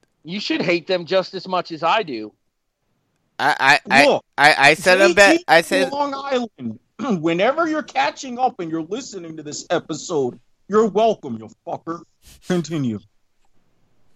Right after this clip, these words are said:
Speaker 2: I said
Speaker 1: All
Speaker 2: it
Speaker 1: right.
Speaker 2: properly. I said J E T S suck, suck, suck.
Speaker 3: <laughs>
Speaker 1: All right, Bezko, you start here.
Speaker 2: Um, yeah, for,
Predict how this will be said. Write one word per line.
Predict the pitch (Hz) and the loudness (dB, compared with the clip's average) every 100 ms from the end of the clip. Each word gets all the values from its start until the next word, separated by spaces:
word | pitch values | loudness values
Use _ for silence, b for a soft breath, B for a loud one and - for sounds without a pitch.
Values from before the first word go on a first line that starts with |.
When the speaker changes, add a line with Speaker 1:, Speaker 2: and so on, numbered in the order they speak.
| - - _ _ _ _ _ _ _ _ - | -20 -20 _ _ _ _ _ _ _ _ 8
Speaker 2:
I | 196 | 8
said | 254 381 214 | 8 8 8
Speaker 1:
All | |
Speaker 2:
it | 202 | 8
Speaker 1:
right. | 190 | 8
Speaker 2:
properly. | 185 185 160 135 117 | 8 8 4 0 2
I | 139 | 2
said | 139 151 123 | 2 0 2
J | 147 202 226 | 2 2 -2
E | |
T | 196 190 185 | -8 0 2
S | 175 | 2
suck, | - 143 135 - | 0 -2 -2 -2
suck, | 139 123 - | -4 -4 -6
suck. | - 170 - - - _ _ _ _ _ _ _ _ _ _ _ _ - | -2 -2 -2 -14 -20 _ _ _ _ _ _ _ _ _ _ _ _ -16
Speaker 3:
<laughs> | |
Speaker 1:
All | 160 - - _ _ _ _ _ _ - 185 | -16 -16 -20 _ _ _ _ _ _ -4 0
right, | 196 190 | 0 0
Bezko, | 185 180 - 175 | -4 -8 -6 -8
you | 170 | -8
start | 175 - 196 170 | -12 -4 -4 -2
here. | 175 165 - _ _ b b b b - | -2 -2 -6 _ _ b b b b 4
Speaker 2:
Um, | 143 151 156 156 156 147 143 _ | 8 8 8 8 6 -2 -14 _
yeah, | 139 139 135 123 | -4 2 4 4
for, | 120 - 139 135 135 131 127 123 | 0 -6 -4 -2 0 2 0 -2